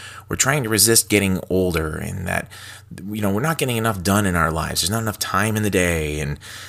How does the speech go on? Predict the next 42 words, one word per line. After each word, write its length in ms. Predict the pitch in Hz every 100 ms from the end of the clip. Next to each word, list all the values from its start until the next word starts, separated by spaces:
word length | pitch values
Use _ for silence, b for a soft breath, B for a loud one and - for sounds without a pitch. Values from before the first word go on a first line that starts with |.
| B B
you 80 | -
know, 80 | 90
we, 140 | 87
we, 440 | 64 65 78 110 85
we 100 | 127
end 80 | 143
up 100 | 147
with 200 | 104 85
regrets 480 | 101 90 104 - 101
of 100 | 87
the 80 |
past 540 | 90 - 92 92 - 101
when 320 | 92 90 85 B B B
we 80 | 131
don't 160 | 160
get 160 | 147 107
things 260 | 107 95
done 280 | 85 82 73
or 80 | 78
something 440 | - 131 156 120
doesn't 280 | 85 110 135
go 220 | 104 113
our 200 | 95 80
way. 300 | 78 78 73
And, 160 | 76 80 - B B B -
and 320 | 92 76 76
we 100 | 104
have 140 | 135 -
anxieties 520 | 151 - 170 156 147
about 160 | 160
the 80 | 156
future, 480 | - 147 180 - -
about 380 | - 92 - -
things 200 | 107 104
not 140 | 101
going 240 | 90 95 107
our 100 | 107
way 160 | 101
in 100 | 104
the 60 | 95
future. 480 | - 95 98 - - B B B B B -
And 460 | - 98 98 92